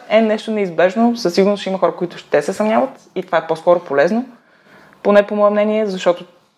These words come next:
трябва да можеш да отговориш на тези критики. Тоест, ако някой ти казва, че не си прав, ти трябва да можеш да кажеш защо си прав, и често с критиката сам намираш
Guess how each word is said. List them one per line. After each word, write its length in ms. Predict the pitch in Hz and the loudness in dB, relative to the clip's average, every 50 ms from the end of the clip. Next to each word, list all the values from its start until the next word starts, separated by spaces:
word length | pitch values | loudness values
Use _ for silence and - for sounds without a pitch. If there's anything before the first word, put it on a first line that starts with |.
| _ _ _ _ _ _ _ _ _ | _ _ _ _ _ _ _ _ _
трябва 260 | - 185 175 170 170 | -4 -2 0 0 0
да 60 | 160 165 | 0 0
можеш 220 | 165 160 160 156 | 2 2 2 2
да 80 | 160 156 | 0 -2
отговориш 400 | 147 143 139 147 143 160 170 214 | -2 0 2 2 4 4 2 0
на 80 | 196 | -2
тези 200 | - 196 196 196 | -2 -2 -2 -2
критики. 440 | 190 - 214 208 - 208 - 220 214 - | -2 0 0 -2 -2 -4 -10 -10 -4 0
Тоест, 420 | 165 151 147 - - - _ _ _ _ _ _ _ _ _ - | 0 0 0 -2 -6 -18 _ _ _ _ _ _ _ _ _ -6
ако 140 | 160 160 165 | -6 -4 -2
някой 140 | 165 165 - | -4 -4 -2
ти 60 | - | 0
казва, 160 | - 147 143 | 0 0 0
че 240 | 143 - - - 156 | -2 -4 -8 -6 -4
не 80 | 151 - | -4 -2
си 180 | - 180 170 | -2 -2 -2
прав, 220 | - - 120 - - - - | 0 -2 -4 -4 -8 -16 -14
ти 80 | 156 151 | -14 -8
трябва 200 | - - 127 127 | -6 -6 -6 -6
да 60 | 135 | -6
можеш 180 | 131 123 131 | -6 -6 -8
да 60 | - - | -6 -6
кажеш 280 | 131 139 - - - | -4 -4 -4 -6 -8
защо 240 | 139 131 - - 135 | -10 -6 -4 -2 -2
си 140 | 127 - - | -2 -2 -4
прав, 160 | - 190 202 | -4 -4 -4
и 80 | 202 - - _ - - _ | -6 -10 -12 _ -20 -20 _
често 320 | - - - - - - - - _ _ _ _ _ _ - | -2 -2 -2 -2 -4 -12 -14 -16 _ _ _ _ _ _ -20
с 100 | - - | -10 -4
критиката 440 | - 165 151 - - - 156 - - | -2 -2 -2 -2 -4 -10 -10 -10 -8
сам 180 | - 147 143 | -4 -4 -4
намираш 680 | 151 143 139 135 127 127 - - - - - - - | -4 -4 -4 -4 -6 -6 -6 -6 -8 -10 -10 -12 -16